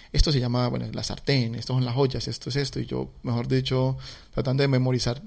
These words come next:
los sitios donde van las cosas, los nombres donde van las cosas, te hablaban, y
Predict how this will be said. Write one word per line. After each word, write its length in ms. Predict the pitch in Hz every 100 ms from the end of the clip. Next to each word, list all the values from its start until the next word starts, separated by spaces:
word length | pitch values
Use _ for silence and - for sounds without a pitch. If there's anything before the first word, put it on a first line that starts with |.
| -
los 260 | - 120 117
sitios 340 | - 180 151
donde 180 | 151 135
van 140 | 131 131
las 160 | 120
cosas, 500 | - 139 131 135 -
los 180 | 147 131
nombres 420 | 131 143 151 139 131
donde 140 | 123
van 120 | 127
las 100 | 127
cosas, 240 | - 123 131
te 100 | 123
hablaban, 440 | 113 127 135 135
y 80 | 123